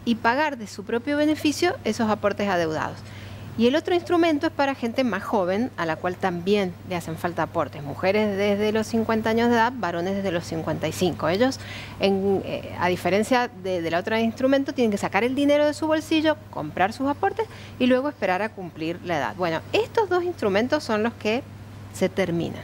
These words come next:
Y creo yo que como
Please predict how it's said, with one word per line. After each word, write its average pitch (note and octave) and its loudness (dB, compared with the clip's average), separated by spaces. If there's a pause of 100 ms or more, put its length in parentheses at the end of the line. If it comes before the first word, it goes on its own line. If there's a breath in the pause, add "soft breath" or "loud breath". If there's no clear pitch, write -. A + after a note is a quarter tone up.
(1300 loud breath)
Y D4 4 (540)
creo E4 4
yo D4+ 4
que B3 -6
como F3+ -2